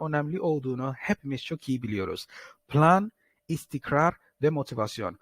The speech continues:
Onun için bu planı, göstereceğim olan bu planının asıl amacımız gerçekten bir yıl içerisinde yapmamız gereken her şey adım adım Gamer Hoca sizin elinizi tutup nasıl yapmamız gerektiğini,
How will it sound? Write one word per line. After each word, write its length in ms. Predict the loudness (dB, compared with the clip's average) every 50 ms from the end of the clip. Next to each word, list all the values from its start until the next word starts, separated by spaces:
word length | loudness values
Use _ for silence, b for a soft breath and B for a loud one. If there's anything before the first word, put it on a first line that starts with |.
| B B B B
Onun 160 | B 2 2 2
için 420 | 2 0 0 0 0 -2 -6 -10 _
bu 200 | -2 -2 -2 0
planı, 340 | 4 6 6 6 6 4 2
göstereceğim 720 | -4 -2 -2 -2 -2 -2 0 0 0 2 2 0 0 2
olan 260 | 2 4 4 2 2 -2
bu 100 | -6 -4
planının 540 | 2 6 6 6 6 4 -2 -4 -6 -8 -10 _ _ _
asıl 500 | 6 6 6 4 -2 -4 0 2 2 2 4
amacımız 640 | 2 0 2 2 0 0 0 -4 -4 -6 -8 -8 -12 _
gerçekten 680 | 2 2 2 4 2 -2 -4 -2 -4 -4 -4 -4 -2
bir 60 | -2 0
yıl 300 | 2 2 2 2 2 2
içerisinde 600 | 0 0 0 0 0 0 -2 -4 -4 0 2 2
yapmamız 680 | 2 4 4 2 2 2 2 0 0 0 -2 -2 -2
gereken 420 | 0 0 0 0 0 -2 -4 -2
her 380 | -4 -4 0 2 4 4 4 4
şey 320 | 2 0 0 0 0 2 6
adım 360 | 6 6 6 6 2 4 4
adım 300 | 4 4 2 -2 -2 0
Gamer 220 | 0 0 2 0
Hoca 300 | 0 0 2 2 2 2
sizin 380 | 2 0 -8 -6 -4 -4 -4 -2
elinizi 500 | 0 2 2 2 2 0 -4 -6 -8 -12
tutup 400 | -10 -10 -10 -6 -6 -8 -8 B B B B B B B B
nasıl 440 | 0 2 2 2 2 0 0 2 4
yapmamız 540 | 6 6 6 4 4 -2 -2 -2 -2 -4 0
gerektiğini, 640 | 0 2 2 2 0 _ 0 0 0 2 0 -4